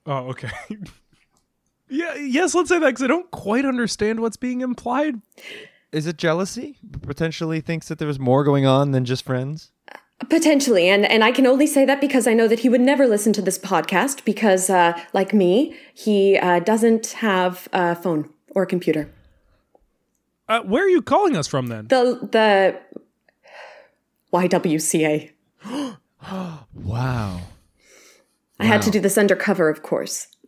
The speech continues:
Speaker 2: <clears throat> Well, I mean, we appreciate it. I mean, that's, you're going to a place you hate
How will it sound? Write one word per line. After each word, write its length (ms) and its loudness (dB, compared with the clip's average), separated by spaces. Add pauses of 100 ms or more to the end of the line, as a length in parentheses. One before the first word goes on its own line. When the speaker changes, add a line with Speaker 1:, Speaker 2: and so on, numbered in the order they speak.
(160)
Speaker 2:
<clears throat> 140 0 (200)
Well, 360 -10
I 80 -4
mean, 180 -2
we 140 2
appreciate 640 0
it. 160 0
I 60 -4
mean, 340 -6 (540)
that's, 320 -4
you're 200 -2
going 260 4
to 80 -2
a 40 -4
place 260 0
you 120 -4
hate 560 -8